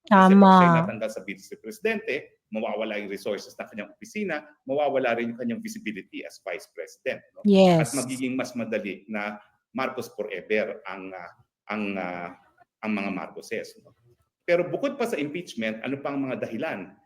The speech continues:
Speaker 1: kung bakit, ah, kaya inendorso ni, ah, V P Sara si, ah,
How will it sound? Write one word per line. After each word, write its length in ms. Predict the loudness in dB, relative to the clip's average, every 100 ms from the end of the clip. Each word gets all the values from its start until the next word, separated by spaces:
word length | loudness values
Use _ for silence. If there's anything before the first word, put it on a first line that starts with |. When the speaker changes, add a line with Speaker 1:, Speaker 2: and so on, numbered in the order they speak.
| _ -8
Speaker 1:
kung 80 | -4
bakit, 400 | -4 -4 -8 -6 -4
ah, 240 | -2 -4
kaya 400 | -4 0 0 -2 -6
inendorso 560 | -6 -4 -6 -8 -8
ni, 240 | -6 -6 -4 -6
ah, 80 |
V 160 | -6 -10
P 80 | -12
Sara 400 | -10 -8 -8 -10 -14 _ _
si, 480 | -10 -6 -4 -2 -4
ah, 320 | -4 -6